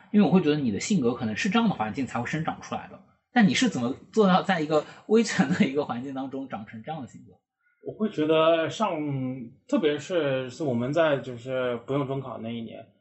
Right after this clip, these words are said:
Speaker 2: 遇到的老师，或者说遇到的这样的东西，其实是，或者说十一对我来说，性格塑造在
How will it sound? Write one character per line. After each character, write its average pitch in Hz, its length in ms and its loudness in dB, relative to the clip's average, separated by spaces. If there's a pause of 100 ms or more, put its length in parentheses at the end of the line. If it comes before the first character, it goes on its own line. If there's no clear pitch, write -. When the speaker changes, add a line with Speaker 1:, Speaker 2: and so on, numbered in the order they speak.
(320)
Speaker 2:
遇 147 120 -4
到 143 180 4
的 107 520 -2
老 95 280 -10
师， 165 540 -2
或 147 180 -4
者 120 80 -6
说 127 280 -8
遇 127 100 -8
到 123 160 -2
的 123 100 -2
这 117 120 -6
样 127 160 -2
的 113 120 -8
东 117 80 -8
西， 120 120 -8
其 131 200 -8
实 160 140 -4
是， 165 140 -2
或 170 120 2
者 147 60 2
说 139 80 0
十 135 240 -2
一 160 80 2
对 170 100 2
我 120 120 2
来 104 160 -6
说， 123 200 -4 (360)
性 156 200 -2
格 127 160 4
塑 147 200 -6
造 139 180 4
在 127 100 0